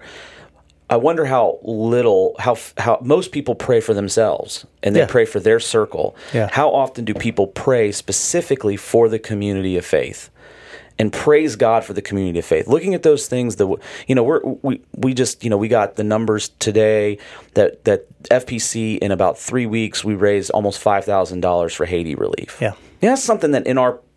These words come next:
Speaker 1: individual prayer life, we ought to praise God for, that we're a part of a community that responded like that.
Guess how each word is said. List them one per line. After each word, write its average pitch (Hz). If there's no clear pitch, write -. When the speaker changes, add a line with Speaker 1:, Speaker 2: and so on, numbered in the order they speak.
Speaker 1:
individual 156
prayer 101
life, 78
we 185
ought 226
to 220
praise 202
God 160
for, -
that 82
we're 123
a 135
part 131
of 110
a 104
community 113
that 85
responded 98
like -
that. -